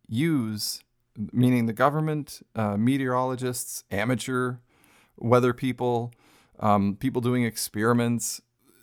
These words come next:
y-, they still use weather balloons. There's still a preponderance of them in the sky, which, again, like I said, it boggles my mind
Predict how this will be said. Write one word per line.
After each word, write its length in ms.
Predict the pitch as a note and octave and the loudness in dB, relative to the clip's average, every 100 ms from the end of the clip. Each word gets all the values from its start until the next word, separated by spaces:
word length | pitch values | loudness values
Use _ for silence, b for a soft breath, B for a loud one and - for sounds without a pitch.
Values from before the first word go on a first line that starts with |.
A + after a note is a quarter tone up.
| _ | _
y-, 200 | A2+ G2+ - | -8 -8 -12
they 260 | A#2 B2 - | -2 -2 -2
still 540 | A#2+ - - D#3 F#3+ E3 | -6 -6 0 2 2 -2
use 400 | A2+ F3+ F3+ A2 | -4 -4 -4 -4
weather 240 | C#3 G3 | -4 -2
balloons. 380 | E3 G#2+ F#2+ G2+ | -4 -6 -6 -6
There's 180 | A2+ - | -6 -6
still 400 | - D#3+ E3 - | -2 0 0 -2
a 80 | |
preponderance 1040 | B2 - A#2+ _ _ F3 A#3+ B3+ G3 B2+ B2 | -8 -10 -12 _ _ 8 10 10 8 6 2
of 140 | G#2+ | 0
them 160 | G#2+ G#2 | -2 -2
in 80 | G2 | -4
the 80 | - | -6
sky, 500 | - F2+ D#2+ - _ _ _ _ _ _ _ _ _ | -8 -10 -12 -18 _ _ _ _ _ _ _ _ _
which, 240 | - - - _ _ _ | -4 -2 -4 _ _ _
again, 360 | - A#2+ F#3+ F#3 | -8 -4 0 2
like 160 | B2+ D#3 | 0 -2
I 40 | |
said, 200 | - E3+ | -4 -2
it 220 | B2+ A#2 | -2 0
boggles 480 | C#3+ E3+ F3+ F3 A#2+ | 2 2 2 -2 0
my 160 | A#2+ A#2 | 0 0
mind 580 | A2+ F3+ F#3 - - | -2 -2 -6 -8 -12